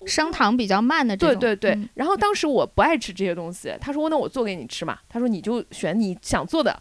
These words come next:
Speaker 2: 我说：“那我要做牛肉吃，<laughs> 什么鸡肉什么之类的。”他说：“好。”所以从那开始我们就每天开始带饭，
Speaker 1: 嗯。
Speaker 2: 拼成一个小饭桌这样吃，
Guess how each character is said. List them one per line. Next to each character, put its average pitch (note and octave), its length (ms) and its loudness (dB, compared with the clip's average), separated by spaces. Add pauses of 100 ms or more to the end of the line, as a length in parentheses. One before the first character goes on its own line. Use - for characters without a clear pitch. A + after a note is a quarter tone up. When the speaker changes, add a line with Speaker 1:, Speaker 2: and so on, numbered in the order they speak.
Speaker 2:
我 G3 100 -6
说： A#3 140 0
“那 C4+ 80 4
我 A3 80 6
要 G#3+ 80 6
做 A#3 160 2
牛 F#3+ 160 0
肉 A3+ 80 4 (140)
吃， - 260 -2 (140)
<laughs> B3+ 140 8
什 B3+ 100 2
么 B3 100 6
鸡 E4 280 0
肉 D#4+ 200 8
什 D4+ 100 2
么 A3 140 0
之 A3+ 160 -4
类 C#4 140 4
的。” A3 100 -4 (460)
他 C4+ 80 2
说： C4+ 120 6
“好。” C4 280 0 (220)
所 C#4+ 140 0
以 C#4+ 60 2
从 C#4 160 2
那 E4+ 100 4
开 D#4 160 0
始 D4+ 120 0
我 G#3 40 2
们 F#3 80 -2
就 G#3+ 80 0
每 G3+ 160 0
天 B3 220 -2
开 C4 140 -2
始 - 80 0
带 C4+ 160 0
饭， D4+ 260 2 (180)
Speaker 1:
嗯。 A#3+ 420 0 (120)
Speaker 2:
拼 C4 160 0
成 G#3 100 0
一 A3 60 0
个 A3 80 0
小 A#3 140 -2
饭 G3 200 -2
桌 F#3 160 -4
这 G3+ 100 -4
样 E3+ 140 -4
吃， - 280 -6